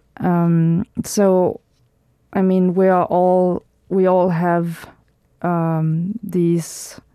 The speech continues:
crazy stories, amazing and, and, and tragic stories. Uh, but we,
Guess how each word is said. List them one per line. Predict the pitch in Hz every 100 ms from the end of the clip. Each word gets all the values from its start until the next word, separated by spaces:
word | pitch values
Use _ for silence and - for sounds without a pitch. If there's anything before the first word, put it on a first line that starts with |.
| _ _ _
crazy | - - 180 175 175 175
stories, | - 220 269 247 180 165 -
amazing | 180 170 180 180 185 180
and, | 165 160 160 - - - - - _
and, | 185 175 170 -
and | 170 - _ _ _ -
tragic | - 196 202 180
stories. | - - 180 208 262 269 - _ _ - - - - _ _
Uh, | 196 185 202 165
but | 196 180 175 - _ _ _ _ _ _
we, | 220 190 202 185 185 -